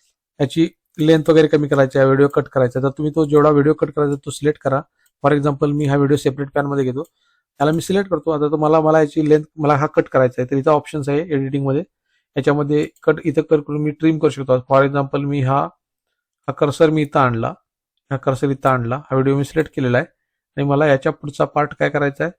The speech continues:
मला ट्रिम करायचा आहे. तर तुम्ही इथं क्लिक करून, अ, ट्रिम स्टार्ट केला तर याच्या अगोदरचा पार्ट निघून जाईल,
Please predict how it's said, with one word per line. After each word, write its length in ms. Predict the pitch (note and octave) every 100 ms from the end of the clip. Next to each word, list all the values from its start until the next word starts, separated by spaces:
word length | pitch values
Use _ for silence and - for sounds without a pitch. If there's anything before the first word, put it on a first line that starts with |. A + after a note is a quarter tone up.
| _ C#3
मला 120 | C#3
ट्रिम 300 | - D#3 D3
करायचा 360 | B2+ A2+ A2
आहे. 100 | A#2+ _ _ _ _ _
तर 80 | C#3+
तुम्ही 160 | D3 D3
इथं 140 | D#3
क्लिक 320 | D3+ D3+ D3
करून, 200 | D3+ D#3+ F#3+ _ _ _ _ -
अ, 400 | D3+ _ D#3+ D3
ट्रिम 360 | C#3 _ D#3 E3
स्टार्ट 320 | - E3+ E3+ -
केला 160 | C3+ C#3
तर 120 | D#3+
याच्या 240 | D#3 F3+
अगोदरचा 360 | D#3+ F3 F3 F3
पार्ट 260 | E3 C#3
निघून 200 | B2+ B2
जाईल, 160 | C#3